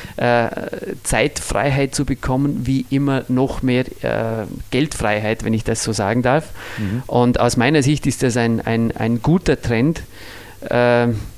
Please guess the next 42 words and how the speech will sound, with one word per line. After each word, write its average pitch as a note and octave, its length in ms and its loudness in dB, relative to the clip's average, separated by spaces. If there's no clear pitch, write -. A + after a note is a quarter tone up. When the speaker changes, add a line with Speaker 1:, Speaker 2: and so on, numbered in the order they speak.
Speaker 1:
ja, A2+ 160 2
ich, C#3 300 -2
ich A#2+ 220 -2
sag B2 180 0
mal B2 160 2
provokativ, B2+ 840 0
ich C3+ 220 -2
erlebe C3 400 2
die A#2+ 220 -2
jetzige B2 640 0
Arbeitsform A#2 680 0
teilweise A#2 540 2
als A2 240 -2
die A#2+ 140 -6
größte A#2+ 420 0
Unfreiheit A#2 680 2
unseres A#2+ 400 -2
Jahrhunderts. B2 580 2
Wenn A#2+ 120 2
ich A#2+ 140 2
da A#2 160 2
an B2+ 80 2
die A#2+ 80 0
typischen C3+ 540 0
Nine-to-Five, B2 720 0
äh, A2+ 400 2
Jobs - 420 -2
denke, C3 460 2
aber A#2 220 2
die B2 680 2
sind B2+ 260 0
sicher A#2+ 320 2
auch A#2 220 0
wichtig D#3 360 0
und C3 140 2
es A#2+ 100 0
gibt - 220 0
auch A2+ 140 0
Leute, A#2+ 280 4
die A#2 120 2
mögen C#3 300 4
das. C#3+ 260 0